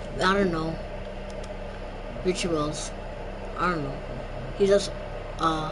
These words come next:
having a seizure. <laughs> Okay, I might go Venus. I thought I only had Earth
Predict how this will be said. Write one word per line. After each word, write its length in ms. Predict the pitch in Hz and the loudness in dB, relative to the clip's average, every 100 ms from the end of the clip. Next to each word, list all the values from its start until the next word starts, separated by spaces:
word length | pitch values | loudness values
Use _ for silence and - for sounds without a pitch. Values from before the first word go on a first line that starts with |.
| - | 0
having 300 | 185 185 180 | 2 4 2
a 40 | |
seizure. 540 | - 170 170 160 147 156 | 0 2 2 2 0 -2
<laughs> 1160 | - - - - - - - - - - - - - - - - - - - - - - - - - - - - - - - - - - - - - - | -4 -6 -6 -6 -6 -6 -6 -4 -4 -2 2 2 0 -6 -6 -6 -6 -4 -4 -6 -6 -6 -6 -6 -6 -6 -6 -6 -6 -8 -8 -8 -8 -8 -8 -6 -6 -4
Okay, 180 | 190 208 | 0 6
I 20 | |
might 220 | 208 233 226 | 6 8 8
go 120 | 208 | 8
Venus. 500 | 180 175 - - - - - - - - - - - - - - - - | 8 4 4 0 -4 -4 -6 -4 -4 -4 -4 -6 -6 -6 -6 -6 -6 0
I 120 | - 208 | 2 6
thought 260 | 330 392 | 10 10
I 40 | 392 | 12
only 260 | 381 349 | 10 8
had 340 | 277 247 202 - - | 8 6 4 0 8
Earth 420 | 220 214 170 147 | 10 10 8 0